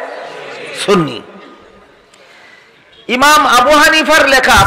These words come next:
ফিকহে আকবর কিতাবের ব্যাখ্যা শরহে ফিকহে আকবরে লেখা আছে, যারা বলে নবী গায়েব জানে, তারা কোরআন মানে না, যারা কোরআন মানে না, তারা তো মুসলমানই থাকে না।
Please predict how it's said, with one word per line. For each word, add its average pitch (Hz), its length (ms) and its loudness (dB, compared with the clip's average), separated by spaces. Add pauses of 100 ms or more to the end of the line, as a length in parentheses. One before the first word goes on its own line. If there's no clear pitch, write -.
ফিকহে 294 320 0
আকবর 262 440 2
কিতাবের 247 460 0
ব্যাখ্যা 233 420 -2
শরহে 285 420 2
ফিকহে 247 280 0
আকবরে 185 420 0
লেখা 180 260 0
আছে, 233 520 -2 (760)
যারা 277 300 4
বলে 302 260 4
নবী 294 300 0
গায়েব 254 300 2
জানে, 226 480 2
তারা 247 180 2
কোরআন 254 360 0
মানে 208 320 0
না, 151 160 -2
যারা 208 240 2
কোরআন 240 360 2
মানে 262 300 2
না, 247 120 4
তারা 226 260 2
তো 220 140 -2
মুসলমানই 285 680 2
থাকে 190 320 0
না। 156 180 0